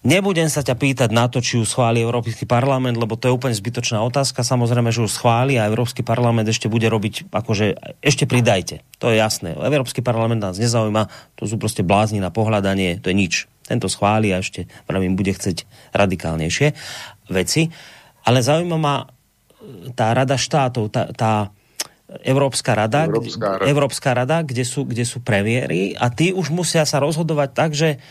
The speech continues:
Speaker 1: že oni za sebou majú nejaký štát, nejakých ľudí, ktorých sa to reálne dotkne, lebo ty môžeš síce odsúhlasiť, že dobre, tak zrušíme autá, len ty vieš ako premiér krajiny, a preto mal napríklad váš premiér Babiš problém s tým, čo hovoril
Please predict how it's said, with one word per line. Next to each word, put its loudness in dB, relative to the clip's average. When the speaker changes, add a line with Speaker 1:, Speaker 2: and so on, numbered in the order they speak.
Speaker 1:
že 0
oni 0
za 0
sebou 0
majú 2
nejaký -2
štát, 0
nejakých -2
ľudí, 0
ktorých 0
sa -2
to 0
reálne 2
dotkne, -2
lebo 0
ty 0
môžeš 0
síce -2
odsúhlasiť, 0
že -2
dobre, 2
tak -2
zrušíme 0
autá, 2
len 0
ty -2
vieš 0
ako -2
premiér 2
krajiny, -2
a -2
preto 0
mal 2
napríklad -2
váš 2
premiér 2
Babiš 0
problém 0
s -8
tým, -2
čo -4
hovoril 0